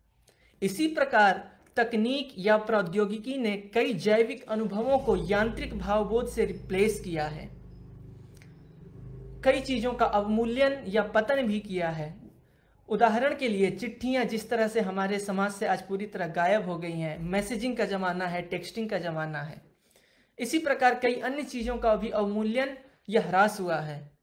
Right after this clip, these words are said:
हमारा समय पतन के ऐसे ही कई उदाहरणों से पटा पड़ा है,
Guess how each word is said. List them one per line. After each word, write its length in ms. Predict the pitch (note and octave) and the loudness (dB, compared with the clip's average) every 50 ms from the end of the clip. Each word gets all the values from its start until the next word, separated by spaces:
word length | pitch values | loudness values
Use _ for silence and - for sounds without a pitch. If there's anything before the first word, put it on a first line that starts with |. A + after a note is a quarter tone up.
| _ _ _ _ _ _ _ _ _ | _ _ _ _ _ _ _ _ _
हमारा 340 | F#3+ F#3+ G#3 G#3+ A3+ B3 B3+ | 0 4 4 6 6 6 4
समय 420 | B3 B3 A#3+ A3 G#3+ A#3+ B3 A3+ F#3 F3 - - - _ _ _ _ _ _ - | 4 2 2 4 4 4 2 2 0 -2 -8 -14 -20 _ _ _ _ _ _ 4
पतन 300 | A3+ A3+ C#4 C#4 C#4 C#4 | 6 6 6 2 2 2
के 120 | - A3+ | 0 0
ऐसे 460 | A3 G#3+ - G#3 G#3+ A3 A3 - D4+ | 2 2 2 2 0 0 0 -2 -2
ही 160 | C#4 A#3 B3+ | 0 0 -2
कई 300 | A#3+ - - A3+ A3 A3 | -2 0 0 0 0 0
उदाहरणों 600 | G#3 G3+ F#3 G3 F#3 F3+ F#3+ G3 A3 A#3+ B3 A#3+ | -2 -2 0 0 0 0 0 -2 -2 -4 -4 -4
से 240 | G#3+ - - F#3 E3 D#3+ - - - _ _ _ _ - | -6 -6 -6 -6 -6 -6 -8 -12 -18 _ _ _ _ 2
पटा 220 | A3 A3+ A3 A3 | 4 6 6 4
पड़ा 280 | - - F3 E3 D#3 D3+ | 4 4 2 0 0 -2
है, 280 | D3+ D#3 E3 E3 E3 | -4 -6 -10 -12 -14